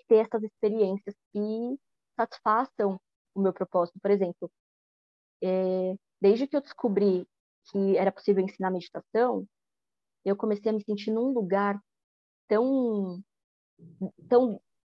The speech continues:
eu, eu fazendo o que sou eu, é, que começou a abrir portas pra enxergar outras portas. Por exemplo, vivências de retiro,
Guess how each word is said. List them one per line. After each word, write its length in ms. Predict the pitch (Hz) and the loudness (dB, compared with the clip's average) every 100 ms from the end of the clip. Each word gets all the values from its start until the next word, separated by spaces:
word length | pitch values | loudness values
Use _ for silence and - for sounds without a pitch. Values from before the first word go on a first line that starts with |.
| _ | _
eu, 260 | 208 202 190 _ _ _ - _ | 6 6 4 _ _ _ -20 _
eu 100 | 202 | -6
fazendo 520 | 208 196 196 190 185 - - | -2 0 0 0 -4 -8 -16
o 80 | |
que 220 | - 190 - | -10 -10 -6
sou 200 | - 180 | -4 0
eu, 180 | 196 190 - _ _ _ _ _ _ | 2 0 -4 _ _ _ _ _ _
é, 200 | 180 185 | 0 0
que 140 | - 208 | -2 -2
começou 260 | 214 208 | 0 2
a 20 | |
abrir 160 | 208 214 | 2 2
portas 440 | - 196 202 220 - | 4 4 4 -4 -4
pra 100 | 202 208 | -2 -2
enxergar 420 | 202 214 202 202 | -2 0 2 4
outras 400 | 214 262 277 - | 4 2 -4 0
portas. 440 | 196 185 196 175 - _ _ _ _ | 2 2 0 -6 -8 _ _ _ _
Por 100 | 202 | 2
exemplo, 960 | 196 190 196 196 - 190 190 185 180 185 - _ _ _ _ _ _ _ - | 4 4 2 0 -2 0 2 2 0 -2 -8 _ _ _ _ _ _ _ -6
vivências 800 | 202 208 202 208 214 - 190 185 | 0 4 4 4 2 0 -2 -2
de 220 | 180 190 190 | -4 -2 0
retiro, 680 | 196 202 - 220 214 220 | 0 -2 -2 0 0 -2